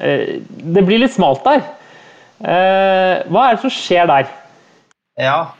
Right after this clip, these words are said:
Speaker 2: nei, jeg kan jo bare fortelle fra min side, holdt jeg på å si. Eh, og det er jo at jeg havner jo i spor, det er tre spor er det vel, eh, med mye folk i, og etter at jeg lå i min første, havner jeg litt bak, så jeg tenker at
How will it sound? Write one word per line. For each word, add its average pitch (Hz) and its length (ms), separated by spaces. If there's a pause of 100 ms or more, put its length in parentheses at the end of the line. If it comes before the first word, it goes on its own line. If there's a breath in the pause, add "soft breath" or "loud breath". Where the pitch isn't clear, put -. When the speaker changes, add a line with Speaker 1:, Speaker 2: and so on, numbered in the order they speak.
(120)
Speaker 2:
nei, 139 300
jeg 123 200
kan 185 220
jo 131 80
bare 120 480
fortelle 104 1120 (140)
fra 110 240
min 143 260
side, 107 320
holdt 101 160
jeg 95 140
på 98 100
å 95 60
si. 104 140
Eh, 117 840
og 120 120
det 139 100
er 160 100
jo 120 160
at 117 180
jeg 120 200
havner 131 420
jo 110 400
i 113 80
spor, 127 640 (720)
det 135 80
er 139 80
tre 165 240
spor 120 480
er 95 160
det 101 80
vel, 98 240 (160)
eh, 101 240 (240)
med 117 160
mye 117 160
folk 131 320 (120)
i, 123 120
og 107 80
etter 107 300
at 113 100
jeg 117 80
lå 120 140
i 117 100
min - 80
første, 123 320
havner 113 240
jeg 92 140
litt - 120
bak, 123 380
så 107 160
jeg 104 80
tenker 117 400
at - 80